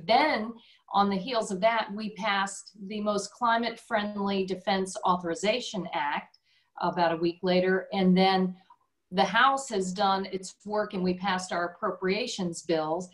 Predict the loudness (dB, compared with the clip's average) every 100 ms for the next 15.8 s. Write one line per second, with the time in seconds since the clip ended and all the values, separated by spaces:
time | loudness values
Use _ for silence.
0 | _ _ 6 6 6 6 6 6 4 2
1 | 2 0 2 2 2 -2 -6 -4 0 0
2 | 0 0 2 0 0 0 0 -2 -14 -20
3 | _ -6 -4 2 4 4 4 4 4 4
4 | 8 8 6 2 2 2 2 2 2 4
5 | 4 2 0 0 2 4 4 2 -6 _
6 | _ _ _ 4 6 6 6 6 4 2
7 | 0 2 2 6 6 6 2 -6 -10 -6
8 | 0 0 -2 0 0 0 -2 -4 4 4
9 | 6 2 2 -2 -4 -2 0 0 0 -2
10 | -4 -8 -8 -4 0 2 0 -2 -8 -8
11 | -6 -6 -2 0 0 0 -2 -2 -2 -2
12 | -2 -4 -2 -2 -2 -8 _ _ -8 -2
13 | 0 -2 -4 -2 0 0 -4 0 2 2
14 | -2 -6 -4 -4 -6 0 2 2 2 -2
15 | -2 -6 -4 -2 2 2 0